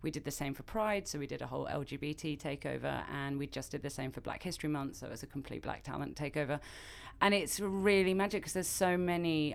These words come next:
unsung heroes who haven't had those opportunities handed to them that are just so talented and aren't getting their foot in the door. So, um, it, it, by the curation, actually, it kind of hacks our algorithm as well. <laughs> So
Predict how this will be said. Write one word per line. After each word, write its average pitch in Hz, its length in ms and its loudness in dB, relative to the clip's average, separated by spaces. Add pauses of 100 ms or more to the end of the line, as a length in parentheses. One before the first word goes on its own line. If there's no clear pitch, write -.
unsung 151 600 2
heroes 151 600 4
who 196 220 2 (380)
haven't 240 400 4 (160)
had 180 240 0 (140)
those 160 340 2
opportunities 156 680 -2
handed 156 320 0
to 156 100 -2
them 143 240 0
that - 160 0
are 190 100 0
just - 380 0
so 190 300 2
talented 175 580 0
and 147 100 -2
aren't 127 180 -4
getting 143 200 -4
their 147 100 0
foot - 160 -6
in 135 80 0
the 147 60 2
door. 135 320 -4
So, 143 260 0 (520)
um, 160 500 4
it, - 220 -2 (200)
it, 135 260 -2
by 180 180 6
the 170 100 0
curation, 165 480 2
actually, 175 360 -4 (220)
it 156 180 -6
kind 190 200 -2
of 185 80 0
hacks - 300 -2
our 135 120 0
algorithm 156 540 2
as 139 140 0
well. 185 280 6
<laughs> - 120 4
So 214 60 10